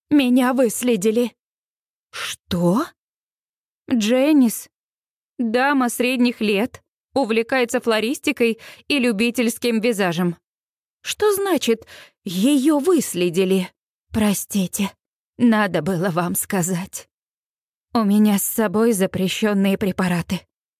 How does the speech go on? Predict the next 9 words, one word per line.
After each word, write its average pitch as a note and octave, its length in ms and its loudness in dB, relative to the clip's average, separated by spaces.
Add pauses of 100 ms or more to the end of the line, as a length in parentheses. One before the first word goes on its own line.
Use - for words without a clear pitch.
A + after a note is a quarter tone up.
(320)
На C4+ 300 4
секунду C#4 640 2
все A#3+ 340 0
замирают. G#3 840 0 (520)
Мозг A3 500 4
не A#3+ 140 6
желает A3 480 2
увязывать G#3 480 0
понятия G#3+ 640 0